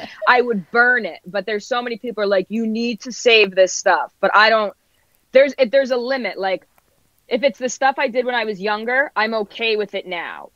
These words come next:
Speaker 2: If it's the stuff I did in, like, that one year of college and whatever, I'm not
Speaker 1: <laughs>
Speaker 2: far enough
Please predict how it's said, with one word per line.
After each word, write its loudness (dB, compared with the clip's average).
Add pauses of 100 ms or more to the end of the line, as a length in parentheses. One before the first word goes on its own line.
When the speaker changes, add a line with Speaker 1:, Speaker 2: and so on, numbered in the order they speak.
(100)
Speaker 2:
If 0
it's 2
the -4
stuff 4
I 6
did 4
in, 4
like, 2
that 0
one 2
year 0
of -4
college 4
and -4
whatever, 2
I'm 2
not 0
Speaker 1:
<laughs> -14
Speaker 2:
far 6
enough -2